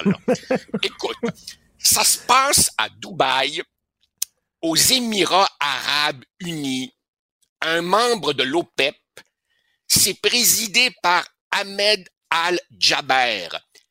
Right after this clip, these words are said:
ministre de l'Industrie des Émirats Arabes Unis et, incidemment, à temps partiel, P D G de la Abu Dhabi National Oil Company. Ça, c'est la gang qui dirige.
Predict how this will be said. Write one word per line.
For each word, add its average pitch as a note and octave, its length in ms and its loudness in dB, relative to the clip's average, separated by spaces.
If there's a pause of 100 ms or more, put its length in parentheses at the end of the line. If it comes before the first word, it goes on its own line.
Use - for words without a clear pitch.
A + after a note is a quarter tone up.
(140)
ministre F3+ 640 0
de C#3 80 -2
l'Industrie E3 1040 -2
des B2+ 380 0
Émirats E3+ 560 2
Arabes C#3+ 340 -4 (140)
Unis C#3 480 -8 (200)
et, G#3 240 0 (200)
incidemment, D#3 760 0 (340)
à E3 100 0
temps - 180 0
partiel, C#3+ 680 0 (380)
P G#3+ 160 2
D F3+ 240 -2
G F#3 300 2
de D3+ 100 2
la C3 140 2 (160)
Abu G3 400 -4
Dhabi C#3 680 -2
National F#3+ 760 0 (220)
Oil F#3 340 6 (140)
Company. C3 680 -2 (480)
Ça, - 200 4
c'est B3 220 2 (140)
la E3 180 4
gang G3 400 0
qui D#3+ 140 -6
dirige. B2 580 -8